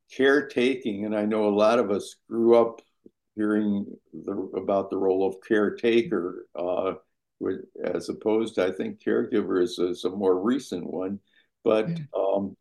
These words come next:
Speaker 1: the caretaking is for property and so on, that caregiving adds that human element. The other I, I, that I think is,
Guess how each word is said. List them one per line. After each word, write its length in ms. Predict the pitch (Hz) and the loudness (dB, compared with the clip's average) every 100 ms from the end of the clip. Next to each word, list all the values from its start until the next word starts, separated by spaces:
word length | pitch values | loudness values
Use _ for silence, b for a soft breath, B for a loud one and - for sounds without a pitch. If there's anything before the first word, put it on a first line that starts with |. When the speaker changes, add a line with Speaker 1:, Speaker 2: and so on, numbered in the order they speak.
| - | -4
Speaker 1:
the 120 | 104 | -4
caretaking 1000 | - 120 131 - 113 107 107 101 98 98 | 2 4 4 4 2 2 0 -4 -4 -4
is 220 | 104 101 | -4 -4
for 160 | - 98 | -6 -10
property 800 | 95 113 113 104 104 92 87 90 | -2 2 2 2 -2 -2 -4 -6
and 140 | 85 | -6
so 320 | - 104 95 82 | -2 0 0 -2
on, 240 | 76 85 | -6 -8
that 240 | 87 - - | -8 -8 -2
caregiving 840 | 104 98 95 117 113 107 98 90 _ _ _ - | 0 0 2 2 2 0 -2 -6 _ _ _ -8
adds 300 | 87 95 - | -6 -4 -4
that 260 | 98 92 90 | 0 0 0
human 380 | - 110 98 92 | -2 -2 -2 0
element. 580 | 104 117 95 82 85 _ _ _ _ - | 2 2 2 -4 -10 _ _ _ _ 2
The 140 | 113 | 4
other 340 | 143 165 104 | 4 4 4
I, 300 | 95 101 - | 2 -2 -2
I, 80 | 110 104 - | -4 -4 -4
that 100 | 101 | 0
I 120 | 101 | 0
think 240 | - 170 | -2 -2
is, 260 | 101 92 | -2 -4